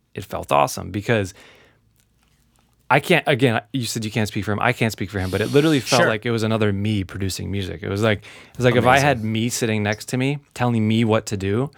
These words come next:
Speaker 1: that's literally kinda how it worked. And then, like, we would bounce ideas off each other so easily. The way that we play guitar is almost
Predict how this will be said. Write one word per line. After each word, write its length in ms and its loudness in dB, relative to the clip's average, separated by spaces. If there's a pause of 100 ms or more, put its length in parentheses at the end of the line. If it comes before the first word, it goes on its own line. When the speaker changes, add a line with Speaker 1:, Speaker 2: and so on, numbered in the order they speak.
(200)
Speaker 1:
that's 220 -2
literally 320 2
kinda 280 0
how 560 -2
it 180 -6
worked. 320 -4
And 120 -4
then, 140 0
like, 240 0 (340)
we 100 4
would 220 2
bounce 280 0
ideas 320 0
off 200 2
each 160 -4
other 260 0
so 340 -2
easily. 480 -2 (600)
The 140 0
way 160 4
that 80 4
we 100 2
play 160 0
guitar 640 -2 (100)
is 240 -4 (240)
almost 640 0